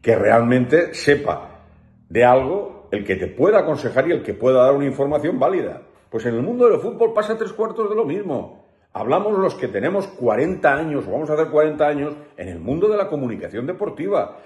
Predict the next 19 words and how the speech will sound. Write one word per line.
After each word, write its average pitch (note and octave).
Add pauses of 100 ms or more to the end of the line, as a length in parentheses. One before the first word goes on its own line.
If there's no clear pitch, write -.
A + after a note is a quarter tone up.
Los G#2
que E2+
hablan F3
ahora, D3
que A2
no C#3
los E3
conoce D3
absolutamente C3
en A2
el G#2
fondo C3+
nadie, B2 (3500)
no B2+
aportan F#3
absolutamente, C#3
salvo D#2
alguna C3+
excepción, B2